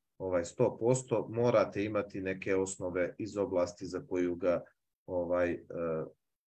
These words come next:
pitate, ali vam može, ovaj, e, ubrzati i, i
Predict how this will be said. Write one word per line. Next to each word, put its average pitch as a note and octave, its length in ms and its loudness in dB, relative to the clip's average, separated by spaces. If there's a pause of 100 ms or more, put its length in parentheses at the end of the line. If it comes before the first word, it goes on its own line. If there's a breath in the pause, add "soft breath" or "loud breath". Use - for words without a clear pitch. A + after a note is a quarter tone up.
(460)
pitate, C3+ 800 6 (100)
ali A#2+ 340 6
vam G#2 240 4
može, G#2 580 0 (180)
ovaj, F#2+ 480 2
e, F2+ 100 -4 (1000)
ubrzati C3+ 1000 4
i, A2+ 440 0
i A2 320 -2